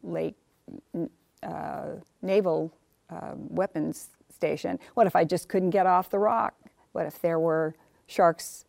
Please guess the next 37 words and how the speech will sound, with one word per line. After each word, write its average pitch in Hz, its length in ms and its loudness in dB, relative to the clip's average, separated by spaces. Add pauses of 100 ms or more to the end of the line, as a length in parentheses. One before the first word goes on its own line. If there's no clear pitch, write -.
land 190 240 -2
sharks, - 320 -4
underneath 175 460 0
the, 165 200 -2 (460)
the, 165 300 -2
um, 160 460 -4 (680)
rock? 208 360 4
And 175 100 0
in 170 80 0
fact, 185 260 0
I 180 60 2
think 180 180 -6
the 175 120 -2
original 165 480 -2
title 233 600 0 (440)
was 165 200 -6
Land 156 320 -2
Sharks - 380 -2
of 170 140 -2
that 170 260 2 (340)
three-quarter 180 580 -2
inch 165 240 -6
page. 180 540 -4 (320)
And 214 140 4
the 208 100 6
original 214 440 6
title 180 460 4
of 160 180 -2
the 170 80 -2
movie 196 400 4
was 156 200 -2
not 175 300 0
Tremors, 165 480 -4
it - 140 -2
was 160 420 0 (100)
Beneath 175 380 0
Perfection. - 640 -2